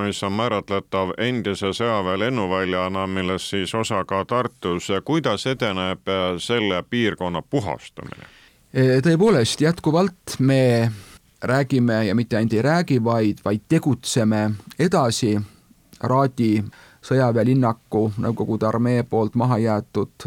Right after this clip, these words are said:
Speaker 2: jääkreostuse puhastamisega. Loomulikult need kõige akuutsemad ja kõige keerulisemad olukorrad on juba tükk aega tagasi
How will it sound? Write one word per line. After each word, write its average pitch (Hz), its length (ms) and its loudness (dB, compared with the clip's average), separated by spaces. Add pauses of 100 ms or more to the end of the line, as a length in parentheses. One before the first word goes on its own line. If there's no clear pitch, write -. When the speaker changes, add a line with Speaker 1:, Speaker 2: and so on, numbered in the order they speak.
(120)
Speaker 2:
jääkreostuse 113 760 0
puhastamisega. 113 920 -2
Loomulikult 127 680 0
need 107 120 -2
kõige 113 160 -2
akuutsemad 117 880 0
ja - 160 -4
kõige 98 280 -2
keerulisemad 120 720 0
olukorrad 104 600 0
on 98 240 -4
juba 113 240 -4
tükk 127 240 -6
aega 107 120 -6
tagasi 107 440 -2